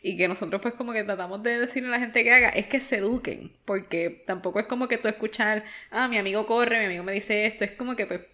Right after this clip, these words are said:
tú busca la información porque tú eres el que sabes cuando estás corriendo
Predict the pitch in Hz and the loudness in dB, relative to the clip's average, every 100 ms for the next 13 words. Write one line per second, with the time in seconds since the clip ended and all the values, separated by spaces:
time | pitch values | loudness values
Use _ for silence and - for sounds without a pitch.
0 | _ 262 285 233 214 214 233 247 247 262 | _ 0 2 2 0 2 2 2 0 -2
1 | 285 - 202 214 214 311 302 240 277 294 | 0 2 0 2 4 4 2 2 4 4
2 | 240 208 208 226 240 233 220 | 2 0 0 2 0 0 -2